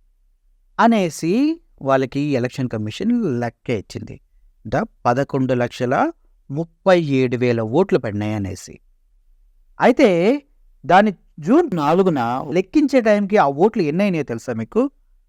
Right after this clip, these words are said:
పదకొండు లక్షల నలభై ఐదు వేలు అయినాయి. పదకొండు లక్షల ముప్పై ఏడు వేలకి, పదకొండు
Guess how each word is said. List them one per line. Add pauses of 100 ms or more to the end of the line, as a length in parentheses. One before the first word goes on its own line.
(720)
పదకొండు
లక్షల
నలభై
ఐదు
వేలు
అయినాయి. (1500)
పదకొండు
లక్షల
ముప్పై
ఏడు
వేలకి,
పదకొండు